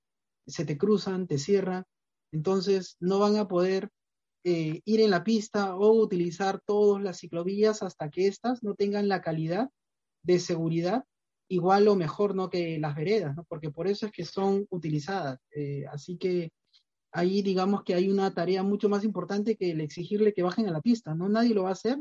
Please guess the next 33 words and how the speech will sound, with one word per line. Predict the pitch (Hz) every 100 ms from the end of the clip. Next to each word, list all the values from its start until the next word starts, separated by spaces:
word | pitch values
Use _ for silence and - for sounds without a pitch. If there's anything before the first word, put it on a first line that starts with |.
| 262
en | 170
su | 165
sano | 190 208
juicio | 202 220 214 311 - _ _ _ _ -
si | 180
siente | 156 220 220 233
que | 226 180 165 160 _
cuando | 180 175 170 170 165 160 160
baje | 196 208 226
de |
la | 185
vereda | 170 180 220 240 277 -
un | - 190
carro | 185 190 208 208
lo | 165
va | 160
a |
atropellar | 165 190 165 160 180 - _ _ _ _ _ _
y | 202 190 170
él | 175 180 175
va | 170
a | 165
quedar | 170 160 151
mal, | 156 156 143
¿no? | 135 165 151
En | 143 139
su | 139 -
efecto, | 147 139 180 - 185 180
frente | 175 170 160 165
a | 156 151 151
las | 151
noticias | 156 151 185 180 185
de | 180 151